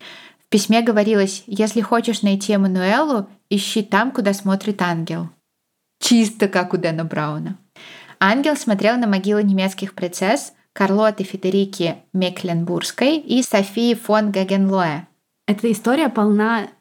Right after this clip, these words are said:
Speaker 2: такими тайнами, какой-то мафи-,
Speaker 1: Да.
Speaker 2: мафиози, какие-то немецкие принцессы,
Speaker 1: Да,
Speaker 2: Ватикан,
Speaker 1: вообще.
Speaker 2: кости двести тридцатого года нашей эры.
Speaker 1: Я как будто бы сериал посмотрела какой-то, знаешь, вот такой вот,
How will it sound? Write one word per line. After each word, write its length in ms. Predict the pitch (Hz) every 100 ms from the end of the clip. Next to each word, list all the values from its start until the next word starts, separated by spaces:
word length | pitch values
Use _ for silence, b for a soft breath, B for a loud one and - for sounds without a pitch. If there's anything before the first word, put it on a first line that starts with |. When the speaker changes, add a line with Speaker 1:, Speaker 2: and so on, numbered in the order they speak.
| _ _ _
Speaker 2:
такими 500 | - 202 - 240 233
тайнами, 680 | 196 - 196 208 220 202 165
какой-то 420 | - 180 233 233
мафи-, 380 | 226 208 214 202 - 175
Speaker 1:
Да. 60 | 185
Speaker 2:
мафиози, 720 | 208 175 220 214 208 190 160 B B B -
какие-то 360 | 196 214 233 226
немецкие 560 | 220 226 240 240 233
принцессы, 880 | 220 214 220 220 214 208 202 190 -
Speaker 1:
Да, 140 | 165 196
Speaker 2:
Ватикан, 340 | 220 240 214
Speaker 1:
вообще. 1120 | 202 208 196 214 190 - - 202 202 190 190 247
Speaker 2:
кости 320 | 254 254 233
двести 380 | 220 233 233 233
тридцатого 560 | - 220 233 233 220 214
года 320 | 202 220 220
нашей 440 | 214 208 - 226
эры. 420 | 214 196 185 175 -
Speaker 1:
Я 140 | 202
как 160 | 196 202
будто 220 | 226 247
бы 80 | 240
сериал 420 | - 214 196 196
посмотрела 540 | 196 196 190 185 180 180
какой-то, 340 | 185 180 180
знаешь, 280 | 170 226 254
вот 80 | 196
такой 280 | 185 - 196
вот, 140 | 180